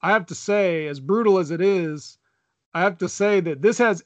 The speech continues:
everything to do with Rey Mysterio in my mind. Like, "Oh, you're not gonna sign a contract, huh? Like, you're gonna make us wait, huh? You're gonna do all this other stuff, huh?" Like, I can just see this is, this is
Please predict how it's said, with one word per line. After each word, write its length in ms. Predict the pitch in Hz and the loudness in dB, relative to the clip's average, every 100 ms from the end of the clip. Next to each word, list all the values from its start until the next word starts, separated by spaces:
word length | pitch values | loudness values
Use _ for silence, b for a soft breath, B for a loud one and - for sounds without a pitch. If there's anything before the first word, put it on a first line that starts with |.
| - | 2
everything 520 | 247 240 226 214 196 | 2 4 0 0 -2
to 100 | 196 | -4
do 180 | 165 190 | -2 0
with 120 | 165 | 0
Rey 200 | 156 160 | -2 -4
Mysterio 640 | 151 - 160 147 131 120 | -6 -12 -10 -8 -8 -10
in 80 | 123 | -12
my 160 | 135 131 | -10 -10
mind. 380 | 113 98 104 - _ - | -10 -16 -20 -20 _ -4
Like, 340 | 160 156 - _ _ _ _ _ - | 0 0 -4 _ _ _ _ _ 2
"Oh, 200 | 196 190 | 6 6
you're 140 | 185 | 6
not 140 | 196 190 | 4 2
gonna 160 | 170 | -2
sign 280 | - 185 180 | -4 -4 -4
a 60 | 180 | -4
contract, 560 | 196 196 170 143 139 | -6 -6 -6 -10 -8
huh? 320 | 165 165 170 | -8 -6 -6
Like, 220 | 156 147 156 | -6 -8 -6
you're 100 | 170 | -2
gonna 160 | 175 | 0
make 220 | 175 185 | 2 2
us 180 | 202 180 | 2 0
wait, 320 | 165 180 147 | 0 0 0
huh? 280 | 127 165 170 | -4 -4 -2
You're 200 | 175 170 | -2 0
gonna 160 | 175 170 | 0 2
do 180 | 165 175 | 4 4
all 140 | 165 | 4
this 160 | 170 180 | 2 0
other 180 | 180 | -2
stuff, 280 | 143 - 131 | -4 -10 -10
huh?" 300 | 120 151 160 | -6 -6 -4
Like, 200 | 160 156 - - B - | -4 -6 -10 -20 B 0
I 100 | 226 | 2
can 140 | 254 | 2
just 220 | 240 247 | -2 -6
see 160 | - 269 | -2 0
this 220 | 226 - | 2 0
is, 160 | 226 160 | -2 0
this 200 | 208 | 0
is 80 | 214 | 0